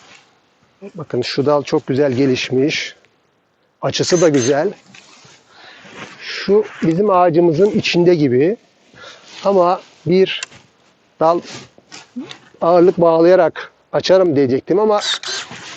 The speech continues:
dibinden gitti. Onu aldım. Şunlara tekrar bir tepe kesimi, tepe vurumu yapıyorum. Şu içeri bakanları alıyorum. Şöyle en son,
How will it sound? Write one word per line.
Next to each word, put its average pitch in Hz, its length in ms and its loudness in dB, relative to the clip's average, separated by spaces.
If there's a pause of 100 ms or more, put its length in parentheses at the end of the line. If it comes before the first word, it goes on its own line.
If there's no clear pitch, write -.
(140)
dibinden 147 440 0
gitti. 151 380 -4
Onu 139 180 0
aldım. 135 460 -2 (2000)
Şunlara 190 360 4
tekrar 170 600 2
bir 143 120 4
tepe 147 300 2
kesimi, 143 480 2 (1500)
tepe 180 220 2
vurumu 160 320 6
yapıyorum. 185 580 4 (720)
Şu 233 60 -4
içeri 165 400 2 (560)
bakanları 143 500 0
alıyorum. 175 480 4 (3000)
Şöyle 151 440 -2
en 160 240 0
son, 147 320 0